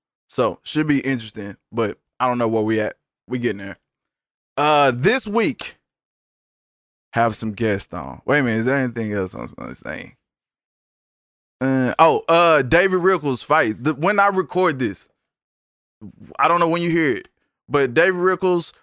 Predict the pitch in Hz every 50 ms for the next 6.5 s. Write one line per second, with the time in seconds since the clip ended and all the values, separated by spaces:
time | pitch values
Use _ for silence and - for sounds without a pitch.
0 | _ _ - 151 151 151 139 127 143 156 160 160 156 - 165 160 156 160 - -
1 | 160 151 147 135 _ _ - - - 170 175 185 190 196 202 202 196 185 - _
2 | _ _ _ _ _ _ _ _ - 131 139 143 139 135 135 131 127 123 120 117
3 | 110 - - 131 131 139 147 147 147 147 156 143 - _ _ _ - 117 120 117
4 | 113 127 127 123 120 123 120 117 117 117 117 117 113 113 - _ 135 131 143 151
5 | 165 185 196 208 208 - - _ _ _ _ _ _ _ _ _ _ - - -
6 | - - 151 139 131 123 113 110 104 131